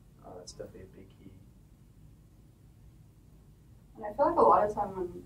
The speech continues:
Speaker 2: when people talk about sustainability, the first thing that comes to mind is the environment. Like, we hear a lot about environmental sustainability all the time. We gotta protect our natural resources. But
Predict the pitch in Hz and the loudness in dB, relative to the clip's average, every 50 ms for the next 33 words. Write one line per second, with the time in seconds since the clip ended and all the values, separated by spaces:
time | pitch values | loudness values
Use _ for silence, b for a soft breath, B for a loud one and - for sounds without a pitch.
0 | - - 220 202 196 - 226 220 208 208 208 202 - 170 165 170 - 175 180 175 | -12 -10 -10 -8 -6 -6 -4 -2 -2 -2 -2 2 4 2 2 2 2 0 0 0
1 | - - - - - - 170 170 170 165 - - 170 165 156 156 151 - - 175 | 0 -2 -6 -12 -14 -10 -8 -6 -4 -4 -4 -2 -2 0 0 0 0 -2 -4 -8
2 | 180 180 - 190 196 196 208 226 226 220 202 175 160 - - 180 180 185 - - | -8 -8 -8 -10 -10 -8 -8 -10 -10 -8 -8 -8 -8 -8 -8 -8 -10 -10 -12 -6
3 | 170 170 165 160 165 - - - - - - - - - - - - - - - | -2 0 0 0 0 -4 -12 -16 -18 -18 -18 -14 -10 -10 -10 -10 -12 -16 -20 -20
4 | - - - - - _ - - - 196 202 196 226 220 220 220 208 196 190 - | -20 -20 -20 -20 -20 _ -20 -16 -14 -12 -4 4 8 10 10 10 10 8 4 4
5 | - - 175 175 175 190 190 - 202 196 196 196 196 190 185 185 180 - - - | 2 0 -2 -2 -2 0 4 6 6 6 6 4 -2 -2 -2 -4 -4 -6 -12 -14
6 | - - 175 170 165 160 165 170 170 - 156 156 - - 156 156 156 - - - | -10 -8 -8 -8 -6 -8 -6 -6 -4 -2 -2 -2 -4 -6 -12 -14 -14 -16 -16 -12
7 | - - - - - 165 170 - - - - - - 233 208 - 208 190 180 175 | -12 -12 -12 -10 -8 -6 -6 -6 -6 -8 -8 -4 -4 -2 -2 -2 -4 -4 -2 0
8 | 165 165 - - 185 190 214 220 220 - - - 156 - - - - - - - | -2 -2 -2 -6 -8 -6 -4 -4 -4 -6 -8 -10 -10 -10 -10 -14 -18 -20 -20 -20
9 | - - - - - - - - - - - - - - 208 196 185 185 180 175 | -20 -20 -20 -20 -20 -20 -20 -20 -20 -20 -20 -20 -8 0 2 4 4 4 4 2
10 | - | 0